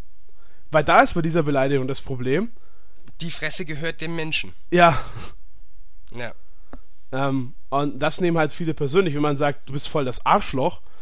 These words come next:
Speaker 1: ist es wieder was anderes. Ich nehme jetzt hier mal krasse Beleidigungen, weil das ja auf den, äh, auf die, auf die so-, die soziale Einstellung der, der Figur geht.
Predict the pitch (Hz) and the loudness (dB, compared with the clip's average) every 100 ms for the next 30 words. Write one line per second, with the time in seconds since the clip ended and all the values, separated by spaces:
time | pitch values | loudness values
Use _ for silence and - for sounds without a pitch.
0 | - - - 143 156 151 151 127 120 170 | -4 -4 -2 -2 -2 0 0 0 0 0
1 | 135 113 139 147 - 151 127 156 180 139 | 0 0 0 0 0 0 0 0 0 0
2 | 117 113 113 113 123 170 - - - - | -2 -2 -2 -2 -2 -2 -4 -4 -4 -4
3 | - 143 147 147 170 147 147 - 143 123 | 0 2 2 2 2 2 2 0 -2 -2
4 | - - - - 120 120 131 - 131 120 | -4 -4 -4 -4 -2 0 -2 -2 -2 -2
5 | 123 131 127 135 127 143 - 139 151 143 | -2 -4 -4 -4 -4 -4 0 2 4 4
6 | 135 127 - - 170 - 170 135 131 127 | 2 0 -2 0 2 2 0 0 -2 -4
7 | - 127 175 135 120 - | -4 2 2 2 -2 -2